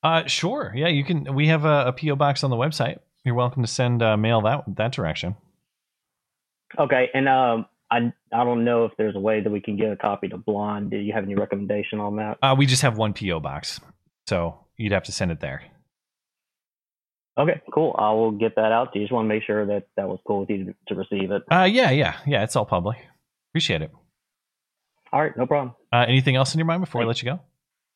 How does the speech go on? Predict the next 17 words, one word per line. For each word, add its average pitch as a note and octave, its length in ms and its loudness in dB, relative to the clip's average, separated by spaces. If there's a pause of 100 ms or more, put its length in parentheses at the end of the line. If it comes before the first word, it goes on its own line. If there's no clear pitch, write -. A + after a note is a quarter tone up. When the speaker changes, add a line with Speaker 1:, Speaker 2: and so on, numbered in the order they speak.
(720)
Speaker 2:
Uh, D#3 180 2
no, C#3 160 4
that A#2 120 4
was C3+ 180 2
it. D3 160 4
I, A2+ 500 0
uh, A2+ 40 0
thanks A#2 220 -4
for A#2+ 80 0
taking A2+ 140 -2
the A2+ 40 -4
call. B2 180 -2
Speaker 1:
Sure. G3 340 0 (260)
Have A#2+ 120 -6
a B2+ 40 -6
good B2+ 80 -2
night. D#3 220 -6